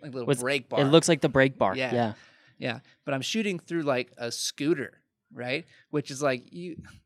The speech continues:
Speaker 1: who thinks to try, try and do that? But I'm
Speaker 2: Yeah.
Speaker 1: like, "Hey, I'm gonna use that."
Speaker 2: Yeah.
Speaker 1: You know? But I was trying to shoot a photo of the door. And then Nick Haley walks through my frame
Speaker 2: Mm-hmm.
Speaker 1: unknowingly. And I saw him like, "Oh, oh, you come back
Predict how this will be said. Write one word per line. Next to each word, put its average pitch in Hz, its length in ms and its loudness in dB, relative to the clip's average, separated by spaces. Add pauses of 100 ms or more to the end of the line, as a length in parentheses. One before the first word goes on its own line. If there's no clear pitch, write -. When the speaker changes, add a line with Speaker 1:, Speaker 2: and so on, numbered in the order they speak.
(300)
Speaker 1:
who 185 120 -10
thinks - 480 -10
to 120 160 -10
try, 117 220 -10
try 135 160 -2
and 123 120 -4
do 120 80 -10
that? 156 180 0
But 143 80 2
I'm 143 60 2
Speaker 2:
Yeah. 151 60 0
Speaker 1:
like, 156 280 0
"Hey, 165 280 4
I'm 160 200 0
gonna 165 340 -2 (260)
use 139 340 -6
that." 127 380 -4 (240)
Speaker 2:
Yeah. 92 240 -6
Speaker 1:
You 127 60 -10
know? 123 180 -6 (280)
But 165 80 2
I - 40 6
was 156 60 2
trying 214 200 -2
to - 40 -6
shoot 185 140 -4
a 156 40 -2
photo 160 320 -2
of 123 100 -6
the - 80 -14
door. - 460 -2 (600)
And 151 120 -4
then 143 140 -2
Nick 127 140 -6
Haley 151 460 -4 (800)
walks 131 480 -4
through 180 140 -4
my 151 180 -4
frame 143 460 -6
Speaker 2:
Mm-hmm. 107 360 -6
Speaker 1:
unknowingly. 127 760 -4 (400)
And 120 340 -4
I 123 100 -4
saw 143 220 -2
him 135 100 -4
like, 127 200 -6
"Oh, 143 340 2
oh, 123 40 0
you 113 320 -2
come 123 240 -8
back 107 240 -2